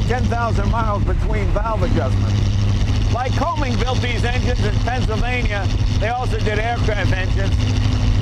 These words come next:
And they probably threw away, oh, probably two or three blocks for every one they actually used. This is an extremely complicated engine and head to cast. In fact, a good friend of mine who has since passed away, a wonderful guy named Jim Schneck,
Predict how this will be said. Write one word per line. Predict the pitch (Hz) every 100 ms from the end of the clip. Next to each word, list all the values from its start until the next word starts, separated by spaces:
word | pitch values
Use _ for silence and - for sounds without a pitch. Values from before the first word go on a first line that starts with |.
| - -
And | 220
they | 269 254
probably | 269 277 254 208
threw | - 220
away, | 262 233 247 262 220 180
oh, | 180 180 160 - - - -
probably | - 233 214 170
two | 254
or | 240
three | 208 220 220
blocks | 214 214 202 -
for | 339
every | 403
one | - -
they | 196
actually | 196 208 - 101 -
used. | 110 208 196 - - -
This | 262 311
is | 269
an | 220
extremely | 214 - - - 320 285 233 240 330 -
complicated | 254 - 208 202 214 202 190 190
engine | - 165 185
and | 170
head | 180 233 -
to | - - -
cast. | 196 - - - - - - -
In | -
fact, | 214 220 -
a | 202 190
good | 240 254
friend | - 269 240
of | 226
mine | 202 190
who | 190 196
has | -
since | 208 -
passed | 208 208 185 202
away, | 208 202
a | 180
wonderful | 180 - - -
guy | 208 208
named | 190 -
Jim | - - -
Schneck, | - -